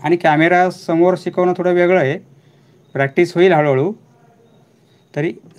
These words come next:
समजून घेण्याचा प्रयत्न करा. पन्नास मुलं समोर असतील तर मला काही वाटत नाही,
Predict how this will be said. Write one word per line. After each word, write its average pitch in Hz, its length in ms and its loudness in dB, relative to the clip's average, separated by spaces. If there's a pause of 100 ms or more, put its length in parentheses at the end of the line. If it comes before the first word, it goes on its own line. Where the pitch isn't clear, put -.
समजून 190 380 4
घेण्याचा 160 300 2
प्रयत्न 139 380 -2
करा. 127 240 -4 (2750)
पन्नास 170 360 2
मुलं 180 180 4
समोर 180 260 4
असतील 175 300 -2
तर 175 60 2
मला 170 140 4
काही 160 260 2
वाटत 160 280 0
नाही, 147 240 -4